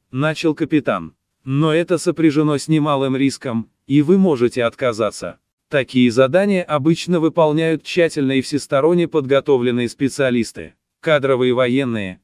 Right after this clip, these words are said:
одним словом. Но у нас нет агентов с подходящей внешностью. Вы же идеально подходите для заброски,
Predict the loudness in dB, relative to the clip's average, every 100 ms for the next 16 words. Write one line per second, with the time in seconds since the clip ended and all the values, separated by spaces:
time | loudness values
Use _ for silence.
0 | -10 -6 0 2 0 0 2 2 2 -4
1 | -10 _ -8 -2 0 2 2 2 0 0
2 | -2 0 -2 2 0 0 -4 -4 -6 -4
3 | -2 0 0 0 0 0 0 -2 -6 -8
4 | -10 -12 -14 _ _ -12 0 2 4 4
5 | 4 4 2 0 -2 -2 -4 -2 -2 -2
6 | -2 -2 0 0 0 -2 -2 -6 -8